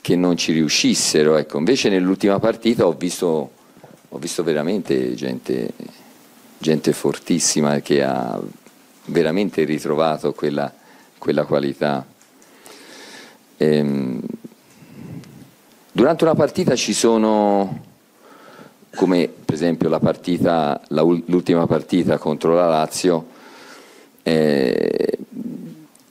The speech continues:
eh, si è visto bene che ci sono, mm, eh, la somma di due forze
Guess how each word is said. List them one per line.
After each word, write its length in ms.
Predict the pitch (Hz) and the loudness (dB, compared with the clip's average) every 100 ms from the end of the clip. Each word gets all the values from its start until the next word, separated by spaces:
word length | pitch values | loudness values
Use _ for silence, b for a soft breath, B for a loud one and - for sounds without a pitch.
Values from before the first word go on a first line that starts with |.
| _ - | _ -6
eh, 180 | 190 202 - | -4 -4 -6
si 240 | - - 104 | -2 2 4
è 40 | |
visto 360 | 87 98 - 92 | 4 2 4 4
bene 260 | 90 85 85 | 4 2 2
che 140 | 98 | 2
ci 160 | - 104 | 0 0
sono, 600 | 117 101 90 87 80 - 87 | 2 4 4 2 0 -2 0
mm, 1000 | 87 85 85 82 78 78 76 73 69 - - - _ - - - | 2 4 4 4 2 2 2 0 -2 -4 -8 -12 _ -20 -20 -8
eh, 680 | - - - - - - - - | -6 -4 -2 -2 -2 -4 -6 -4
la 220 | - 101 | 0 2
somma 840 | - - 143 123 113 107 101 92 85 | 2 2 4 4 4 2 2 2 -2
di 280 | 80 113 | 0 0
due 160 | 110 135 | 4 4
forze 960 | - 120 101 95 92 - 117 113 113 | 4 4 6 4 2 0 4 6 4